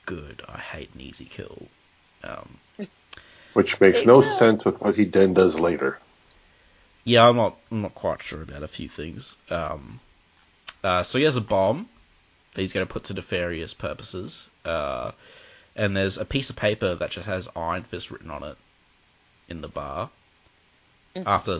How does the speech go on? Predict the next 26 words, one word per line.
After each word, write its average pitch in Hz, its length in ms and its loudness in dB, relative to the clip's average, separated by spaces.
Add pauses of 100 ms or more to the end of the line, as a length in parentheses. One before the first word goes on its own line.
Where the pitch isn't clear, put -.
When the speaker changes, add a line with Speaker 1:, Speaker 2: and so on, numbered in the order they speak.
Speaker 1:
like, 82 240 -4 (160)
he's 95 340 -10 (200)
destroyed 85 380 -8
the 85 140 -10
entire 87 420 -6
bar. 107 380 -4 (200)
<laughs> - 220 -20
Meanwhile, 107 600 2
back 104 300 -4
at - 120 -8
the 85 100 -6
Carnage. 92 680 -6 (280)
<laughs> - 160 2 (2250)
Uh, 101 260 4
but 107 220 -6
yeah, 107 120 2
he 98 80 0
finishes 127 400 -6
off 123 120 -4
the 117 80 -4
last 104 280 -2
guy 107 80 -4
with 92 140 -4
a 85 40 -10
palm 147 300 -2
strike. - 400 -6